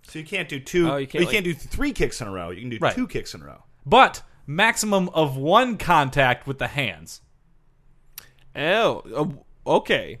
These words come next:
Speaker 3: So
Speaker 2: So,
Speaker 3: you can
Speaker 2: so
Speaker 3: only
Speaker 2: you, you kinda have to use some of the other ones.
Speaker 3: Yeah, I would leave that for my spiker every time,
Speaker 1: So
Speaker 3: too.
Speaker 1: this is kinda like
Speaker 3: The guy in the
Speaker 1: hacky
Speaker 3: tramp.
Speaker 1: sack with a gimme.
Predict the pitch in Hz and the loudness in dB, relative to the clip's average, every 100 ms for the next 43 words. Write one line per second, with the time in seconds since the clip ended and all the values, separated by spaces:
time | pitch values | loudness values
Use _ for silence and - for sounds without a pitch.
0 | - - 185 151 143 240 - 160 156 165 | -14 -2 2 4 4 4 4 4 2 2
1 | 185 160 - 185 208 - 151 135 135 127 | 2 2 2 4 4 0 -2 0 -2 -4
2 | 147 127 113 123 151 104 76 208 160 175 | -4 -4 -2 -2 -2 -4 0 4 6 6
3 | 233 196 196 175 185 165 156 135 - 208 | 4 0 2 4 4 4 -2 0 2 2
4 | 185 - 120 131 120 170 180 104 180 190 | 2 -2 -2 -2 -4 -2 -4 -2 0 0
5 | 190 175 220 214 196 165 139 151 147 123 | -2 -6 -6 -4 0 0 2 4 4 4
6 | 165 196 147 143 143 127 120 113 127 120 | -2 0 2 2 0 -4 -6 -4 -4 -4
7 | 82 - | -8 -16